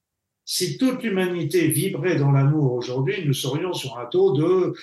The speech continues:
cinq, six mille, je ne me rappelle plus du taux que j'avais calculé, mais c'est dans les cinq, six, sept mille pour cent. Donc là, ça veut dire qu'on a fait un saut déjà faramineux entre les douze pour cent du moment de, de, du confinement et les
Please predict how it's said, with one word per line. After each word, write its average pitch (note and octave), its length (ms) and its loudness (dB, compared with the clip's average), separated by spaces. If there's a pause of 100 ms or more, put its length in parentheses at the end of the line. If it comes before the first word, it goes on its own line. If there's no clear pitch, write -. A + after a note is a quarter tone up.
(140)
cinq, C#3+ 320 -2
six C#3 240 0
mille, E3 180 2
je C3 120 0
ne B2+ 40 -2
me A#2 40 -6
rappelle B2+ 260 -2
plus C#3 140 0
du A#2+ 160 -4
taux D#3+ 180 0
que C#3 60 0
j'avais B2+ 220 0
calculé, C#3+ 480 0
mais C3+ 100 2
c'est - 180 -2
dans B2+ 120 -6
les A#2+ 100 -8
cinq, D3+ 260 -4
six, C#3 220 -2
sept - 300 -4
mille F3 340 0 (360)
pour G3 200 0
cent. - 260 -4 (280)
Donc C#3+ 280 0
là, A#3 420 -2
ça D#3 160 0
veut E3+ 100 2
dire G3 220 -2
qu'on F3 200 -2
a D#3 100 2
fait F3 220 0
un C#3+ 180 2
saut G#3+ 340 -2
déjà D3 340 0
faramineux D#3 720 0
entre C3 320 -4
les B2 160 0
douze G3 460 -4
pour - 180 -8
cent G3 380 -4 (260)
du C3 160 0
moment E3 380 2
de, C#3 200 4
de, C3 200 0
du C3+ 180 0
confinement D#3+ 580 -2
et D3 120 2
les D3 360 0